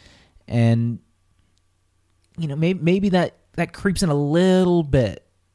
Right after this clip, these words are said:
You know, you're so focused in one area, you, you le-, let others drop. It's probably eh, probably not a huge factor, but I feel like there was a lot of focus on that.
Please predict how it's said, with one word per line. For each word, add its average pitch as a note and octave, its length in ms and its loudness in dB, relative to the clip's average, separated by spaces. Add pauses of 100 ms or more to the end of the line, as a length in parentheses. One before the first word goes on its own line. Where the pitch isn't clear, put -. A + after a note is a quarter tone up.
(240)
You C3+ 100 -4
know, B2+ 60 0
you're B2 200 -2
so - 280 -2
focused D#3+ 280 -2
in D#3 60 0
one C#3 100 2
area, B2+ 160 2
you, A#2 180 0
you A#2+ 220 -4
le-, C3 240 -2
let A#2+ 140 0
others A2 300 2
drop. F#2+ 460 -4 (560)
It's - 100 -20 (140)
probably D#3 800 0 (680)
eh, B4 340 -12
probably F#4+ 180 4
not C4+ 100 0
a A3 40 -2
huge D#3 400 -6
factor, F3 320 -6
but C3+ 140 2
I B2+ 80 2
feel C#3 300 0
like A#2+ 200 0
there A#2+ 100 0
was A2 80 -2
a A2+ 60 -2
lot G#2 280 0
of G2+ 60 -6
focus F#2+ 380 -6
on D#2 140 -12
that. D#2 220 -12